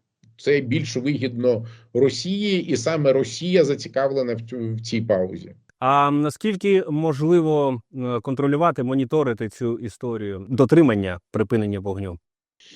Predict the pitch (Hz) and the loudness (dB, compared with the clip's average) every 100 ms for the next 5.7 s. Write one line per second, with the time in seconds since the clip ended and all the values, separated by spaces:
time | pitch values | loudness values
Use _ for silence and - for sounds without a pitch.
0 | - _ _ 180 180 214 190 196 208 190 | -20 _ _ 2 2 2 4 4 4 2
1 | 175 156 170 165 165 175 117 120 123 117 | 0 0 -2 -2 0 0 0 -4 -8 -6
2 | 135 131 120 107 - - 135 120 123 117 | -2 2 2 0 -6 -2 0 0 -6 -8
3 | 123 123 113 113 107 107 101 104 104 104 | -2 -2 -2 -4 -2 -2 0 0 0 0
4 | 101 - 113 113 123 110 113 - 104 104 | -4 -6 -10 0 2 2 -4 -8 -6 -4
5 | 98 98 101 95 98 98 101 | -4 -4 -2 0 0 0 -2